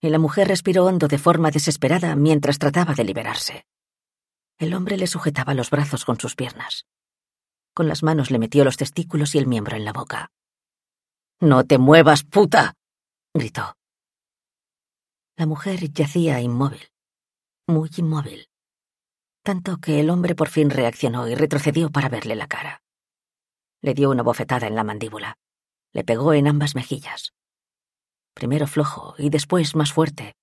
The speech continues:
pero ella no se movió. Charlotte apagó. No necesitaba ver más. Ese hombre no merecía vivir. Además,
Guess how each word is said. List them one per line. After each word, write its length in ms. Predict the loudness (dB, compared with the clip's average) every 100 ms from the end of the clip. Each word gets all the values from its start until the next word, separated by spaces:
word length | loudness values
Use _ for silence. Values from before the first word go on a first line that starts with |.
| _ _ _ _ _ _ _ _
pero 220 | -14 -6
ella 220 | -6 -6 -8
no 80 | -6
se 120 | -6
movió. 360 | -8 -12 -14 -18 _ _ _ _ _ _ _ _ _ _ _ _ _ _ _
Charlotte 420 | -2 2 0 0
apagó. 380 | -6 -8 -10 -16 _ _ _ _ _ _ _ _ _ -4
No 160 | 2
necesitaba 640 | 2 2 0 0 -2 -2 -2
ver 140 | -4
más. 420 | -6 -8 -10 -14 _ _ _ _ _ _ _ _ _ _
Ese 320 | -6 -2 -2
hombre 240 | -2 -2 -2
no 160 | 0
merecía 460 | 0 -2 -4 -8 -8
vivir. 400 | -10 -10 -14 -20 _ _ _ _ _ _ _ _ _ _
Además, 640 | -10 -6 -6 -6 -2 -2